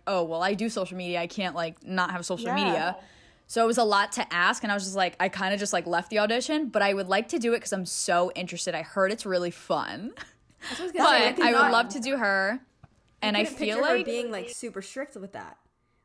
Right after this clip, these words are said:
Speaker 3: Like, could you imagine her
Speaker 1: Um,
Speaker 3: walking
Speaker 1: I
Speaker 3: into a
Speaker 1: don't think
Speaker 3: room and
Speaker 1: it's
Speaker 3: being
Speaker 1: her.
Speaker 3: like,
Speaker 1: I think it's, um,
Speaker 3: like, her name?
Speaker 1: Nickelodeon.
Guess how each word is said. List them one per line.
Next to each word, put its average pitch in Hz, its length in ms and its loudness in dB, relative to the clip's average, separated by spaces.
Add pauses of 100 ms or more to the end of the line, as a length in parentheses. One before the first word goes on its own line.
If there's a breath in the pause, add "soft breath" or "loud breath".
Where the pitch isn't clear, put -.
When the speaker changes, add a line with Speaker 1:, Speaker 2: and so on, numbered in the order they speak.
Speaker 3:
Like, 226 100 -12
could 226 80 -12
you 302 80 -4
imagine 254 220 0
her 240 120 6
Speaker 1:
Um, 240 80 6
Speaker 3:
walking 233 180 4
Speaker 1:
I 262 60 6
Speaker 3:
into - 20 6
a 302 140 4
Speaker 1:
don't 415 100 -2
think 415 120 0
Speaker 3:
room - 40 0
and 403 60 -2
Speaker 1:
it's 214 80 -6
Speaker 3:
being 202 100 -2
Speaker 1:
her. 247 280 6
Speaker 3:
like, - 40 -2
Speaker 1:
I 226 60 2 (100)
think 233 200 -2
it's, - 420 -6
um, 196 200 2
Speaker 3:
like, 196 100 -4
her 208 60 0
name? 208 60 -4 (140)
Speaker 1:
Nickelodeon. 135 640 -4